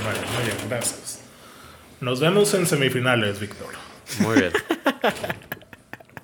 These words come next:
Speaker 3: Güey, la neta, Víctor, está por el perro ahorita la Liga
Speaker 1: Ahí
Speaker 3: Mexicana.
Speaker 1: está.
Speaker 2: Sí,
Speaker 1: Gracias.
Speaker 2: sí, sí.
Speaker 1: Gracias, Edmond.
Speaker 2: Ya sabemos que, que las primeras jornadas,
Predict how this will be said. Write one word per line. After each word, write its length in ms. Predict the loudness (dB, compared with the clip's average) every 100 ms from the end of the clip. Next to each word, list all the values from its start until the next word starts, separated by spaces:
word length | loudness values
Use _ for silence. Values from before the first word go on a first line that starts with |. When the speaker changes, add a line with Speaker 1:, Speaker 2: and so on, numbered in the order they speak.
| -20 -20 _ _ _ -20 -20 -20 -12 0
Speaker 3:
Güey, 160 | 2
la 160 | 4 2
neta, 340 | 2 0 0
Víctor, 340 | -2 -2 -4 -4
está 240 | -4 -6
por 140 | -4 -4
el 60 |
perro 260 | -2 -2 -2
ahorita 260 | -2 -2
la 60 | -2
Liga 200 | -2 -4
Speaker 1:
Ahí 60 | -2
Speaker 3:
Mexicana. 200 | 4 4
Speaker 1:
está. 320 | 6 4 4 6
Speaker 2:
Sí, 60 |
Speaker 1:
Gracias. 440 | 8 10 10 8 6
Speaker 2:
sí, 80 | 2
sí. 80 | 6
Speaker 1:
Gracias, 800 | 6 8 6 6 6 6 6 6
Edmond. 160 | 6
Speaker 2:
Ya 80 | 6
sabemos 380 | 6 6 6 6
que, 260 | 6 6 4
que 80 | 4
las 160 | 4
primeras 400 | 2 2 6 6
jornadas, 920 | 4 4 6 6 6 4 -4 -12 -14